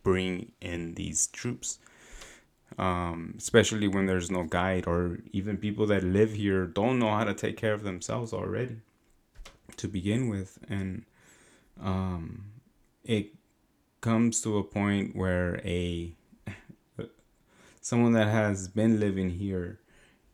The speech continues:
either in communities, um, and how to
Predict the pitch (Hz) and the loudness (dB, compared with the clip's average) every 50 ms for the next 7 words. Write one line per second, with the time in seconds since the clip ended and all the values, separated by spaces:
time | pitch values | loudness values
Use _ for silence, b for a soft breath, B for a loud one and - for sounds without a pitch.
0 | _ _ _ - - 98 95 92 90 90 90 87 87 87 85 87 95 104 - _ | _ _ _ -10 -6 -4 -2 0 0 0 -2 -2 -4 -6 -8 -10 -12 -14 -16 _
1 | _ _ _ _ _ _ _ _ _ _ - 110 110 113 120 127 127 113 101 104 | _ _ _ _ _ _ _ _ _ _ -2 2 4 4 4 4 4 2 2 0
2 | - - - - - _ _ _ _ - - - 107 101 101 98 98 95 92 90 | -6 -14 -18 -18 -20 _ _ _ _ -10 -4 0 2 2 4 4 4 4 2 2
3 | 95 92 90 92 95 - - - - B B B B B B B B B B B | 0 0 0 -2 -4 -6 -8 -10 -16 B B B B B B B B B B B
4 | _ _ - - - - - _ - - - 101 98 95 92 92 95 - - - | _ _ -20 -20 -20 -20 -20 _ -20 -14 -8 -6 -6 -6 -6 -6 -8 -10 -12 -14
5 | - - - - - - _ - - - - 95 92 95 107 113 110 107 101 101 | -16 -18 -18 -20 -20 -20 _ -20 -10 -4 -2 -2 0 2 2 4 4 4 4 2
6 | 98 - | -2 -4